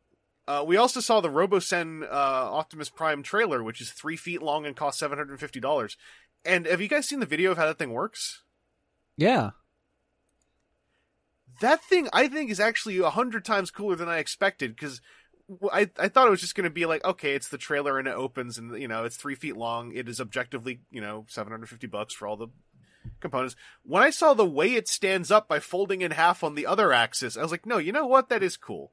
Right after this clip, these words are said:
Speaker 2: Yeah.
Speaker 1: Like, uh, it doesn't mean, like, "Oh, I gotta go buy it," but, like, the, the Robosen Optimus, I really wanna stress this to a lot of folks.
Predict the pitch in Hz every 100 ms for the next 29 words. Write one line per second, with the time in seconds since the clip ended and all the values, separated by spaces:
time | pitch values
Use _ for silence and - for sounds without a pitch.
0 | _ 139 120 90 120 120 110 139 151 185
1 | 175 185 165 156 160 147 151 139 123 127
2 | 135 113 135 139 139 180 151 156 185 320
3 | 320 - 208 170 175 131 147 - 170 294
4 | 214 151 - 151 - 135 - 123 120 113
5 | 113 101